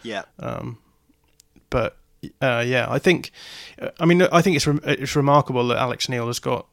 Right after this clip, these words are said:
Speaker 2: a Pres-, this Preston North End side near the playoffs. I think it's, it's a remarkable achievement, and I, and maybe I sounded a little bit dismissive before. Um, but, yeah, it's, it's, um, it's,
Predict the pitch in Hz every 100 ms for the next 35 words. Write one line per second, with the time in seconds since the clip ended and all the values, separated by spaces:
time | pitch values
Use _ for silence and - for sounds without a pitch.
0 | - - 127 117 - 127 135 127 131 123
1 | 117 123 117 127 117 117 123 113 113 107
2 | _ _ _ - 127 - - 117 120 120
3 | - - 131 120 117 117 - 117 113 -
4 | 120 113 117 117 117 - 131 120 - -
5 | - - - 131 120 117 117 127 117 117
6 | 120 117 117 117 - _ 127 127 120 123
7 | - 123 117 - - - - _ 131 117
8 | 117 - _ _ - _ _ _ 127 -
9 | - - - _ - 95 - - 143 127
10 | 123 131 - 120 - - 135 117 - -
11 | - -